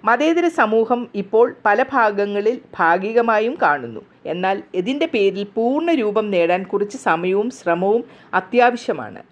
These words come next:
അതുകൊണ്ട് അതിനെ സ്വപ്നമെന്ന് പറയാം. പക്ഷേ സ്വപ്നം മാത്രമല്ല, ശരിയായ നടപടികൾ കൊണ്ട് അത്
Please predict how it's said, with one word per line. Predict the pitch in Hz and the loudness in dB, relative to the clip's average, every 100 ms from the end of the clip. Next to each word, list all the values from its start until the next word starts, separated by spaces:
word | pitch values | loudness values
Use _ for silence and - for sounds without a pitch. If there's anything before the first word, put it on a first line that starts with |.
| 127 | -6
അതുകൊണ്ട് | 160 175 190 254 - - - | -4 -2 -2 -4 -6 -18 -8
അതിനെ | - 190 233 254 262 | -2 0 2 0 0
സ്വപ്നമെന്ന് | 220 208 311 320 214 185 170 | -2 -2 -2 0 0 0 0
പറയാം. | 147 160 196 233 | 2 0 0 -2
പക്ഷേ | 156 - 214 240 | -4 0 -2 0
സ്വപ്നം | 165 143 214 262 | -4 -4 -2 -2
മാത്രമല്ല, | 226 143 135 214 233 240 349 440 - - _ | 0 0 0 0 0 0 -2 -4 -16 -20 _
ശരിയായ | - 185 180 226 233 262 302 | 2 2 4 4 4 4 0
നടപടികൾ | 208 160 175 185 190 190 | 0 -2 -2 -2 -2 -2
കൊണ്ട് | 185 190 262 - - - | -4 -4 -8 -10 -14 -8
അത് | 160 | -8